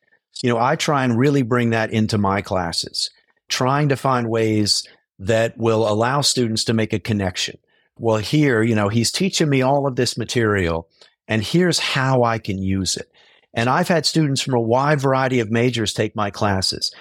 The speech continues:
you know, economics, business, environmental studies. And they realize that when you talk about mining, pretty much every major on campus is involved.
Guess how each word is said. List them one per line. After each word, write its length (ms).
you 80
know, 140
economics, 840
business, 720
environmental 680
studies. 760
And 460
they 220
realize 760
that 260
when 240
you 140
talk 360
about 320
mining, 640
pretty 180
much 240
every 380
major 460
on 120
campus 520
is 160
involved. 540